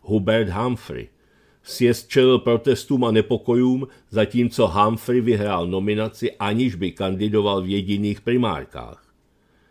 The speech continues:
Celková politická krize U S A je také krizí jejich federalismu.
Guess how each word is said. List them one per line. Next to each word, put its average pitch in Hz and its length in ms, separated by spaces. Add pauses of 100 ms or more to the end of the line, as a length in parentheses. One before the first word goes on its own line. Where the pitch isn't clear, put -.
(240)
Celková 127 480
politická 131 640
krize 131 320
U 131 180
S 120 220
A 127 120
je 110 100
také 110 380
krizí 113 460
jejich 113 260
federalismu. 85 840